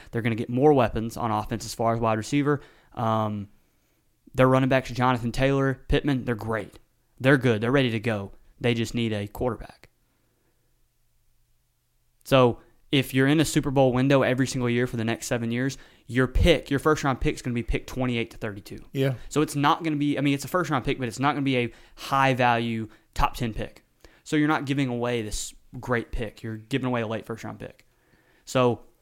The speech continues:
Speaker 1: you'd be fine if, if you, if, if I told you, "Hey, you can get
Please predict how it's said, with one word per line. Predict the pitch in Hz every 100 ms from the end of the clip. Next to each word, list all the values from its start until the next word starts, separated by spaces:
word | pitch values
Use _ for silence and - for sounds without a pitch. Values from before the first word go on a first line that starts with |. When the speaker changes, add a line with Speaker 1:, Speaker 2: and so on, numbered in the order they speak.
| _ _ _ _ _ - - - -
Speaker 1:
you'd | 135 147
be | 147
fine | - 120 131 139
if, | 151 135 - -
if | 147 139
you, | 156 190 -
if, | 151 - -
if | 143
I | 160
told | 160 170 147
you, | 147 127
"Hey, | 135 160 123 - -
you | 143
can | 151 135
get | 139 -